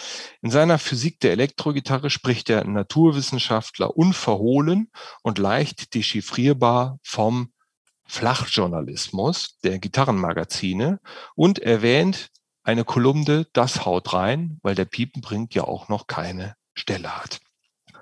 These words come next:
An anderer Stelle heißt es polemisch, da führt der Schaltungsexperte sich mit netten Worten ein und ich kann auch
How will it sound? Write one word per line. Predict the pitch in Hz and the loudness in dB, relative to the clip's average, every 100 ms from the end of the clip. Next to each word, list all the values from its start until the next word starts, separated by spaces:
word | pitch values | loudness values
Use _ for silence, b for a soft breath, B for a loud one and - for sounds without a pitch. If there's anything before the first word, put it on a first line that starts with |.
| B B | B B
An | - 110 | -2 2
anderer | 143 160 160 | 4 6 4
Stelle | - 156 165 | 4 4 4
heißt | 131 135 - | 6 4 0
es | - | -10
polemisch, | - 123 101 110 139 151 160 - - _ _ b b - | -6 -4 0 2 4 4 2 -2 -8 _ _ b b -4
da | 107 | -4
führt | - 156 - | 2 0 0
der | 95 | 0
Schaltungsexperte | - 135 151 156 143 - 117 - - 123 120 113 | 2 2 2 0 -6 -4 -4 -6 -2 0 2 0
sich | 101 107 | -4 -4
mit | 101 127 | -2 2
netten | 123 123 98 | 0 2 0
Worten | 87 82 - | 0 0 -2
ein | - 135 147 156 B B B B | 2 2 2 -2 B B B B
und | 208 - | 2 4
ich | 170 - | -2 0
kann | 143 135 | 2 2
auch | - 151 151 | 4 4 4